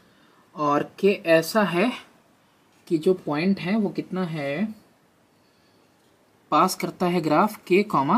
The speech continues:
वन पॉइंट फ़ाइव से। तो मैंने क्या किया, स्केल में,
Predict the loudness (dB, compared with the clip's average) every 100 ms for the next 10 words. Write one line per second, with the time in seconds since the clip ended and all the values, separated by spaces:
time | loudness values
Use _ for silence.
0 | -2 -8 _ _ _ _ _ _ _ _
1 | _ _ _ _ -6 0 0 2 2 0
2 | -4 _ _ _ _ -10 -8 -8 -10 -16
3 | -18 -20 _ _ _ _ _ _ _ _
4 | _ -14 -8 -6 -4 -2 -4 -4 -6 -6
5 | -6 -6 -4 -8 -10 _ _ _ -18 -14
6 | -10 -8 -8 -12 -14 -12